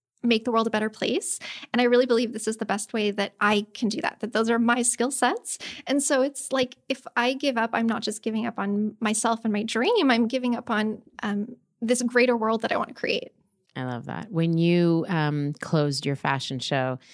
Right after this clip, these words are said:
Speaker 2: you gave, uh, a very moving sort of thank you and, uh, you know, to all the people who came and participated,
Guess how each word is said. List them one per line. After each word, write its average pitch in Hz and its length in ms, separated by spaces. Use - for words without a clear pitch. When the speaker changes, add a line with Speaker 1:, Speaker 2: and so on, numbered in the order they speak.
Speaker 2:
you 156 220
gave, 139 520
uh, 135 560
a 165 80
very 156 460
moving 147 760
sort 170 300
of 147 160
thank 214 420
you 160 380
and, - 440
uh, - 300
you 226 140
know, 160 80
to 165 140
all 175 120
the 165 60
people 156 260
who 151 120
came 165 480
and 156 100
participated, 151 880